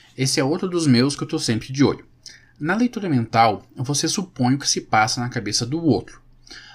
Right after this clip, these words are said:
No meu caso, algumas vezes eu tenho longos diálogos com outra pessoa na minha cabeça,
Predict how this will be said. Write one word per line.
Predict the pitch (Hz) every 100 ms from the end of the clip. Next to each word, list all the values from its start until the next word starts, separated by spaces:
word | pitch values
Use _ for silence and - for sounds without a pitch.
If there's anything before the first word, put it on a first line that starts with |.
| -
No | 135 190
meu | 247 311
caso, | 147 107 110 131
algumas | 127 139 180 156
vezes | 110 101 107 110 95
eu | 95
tenho | 117 117
longos | 110 104 120 120 113 104
diálogos | 120 98 95 98 95 98 -
com | 98
outra | 110 -
pessoa | - - 107
na | 98
minha | 98 92
cabeça, | - - 80 - - 202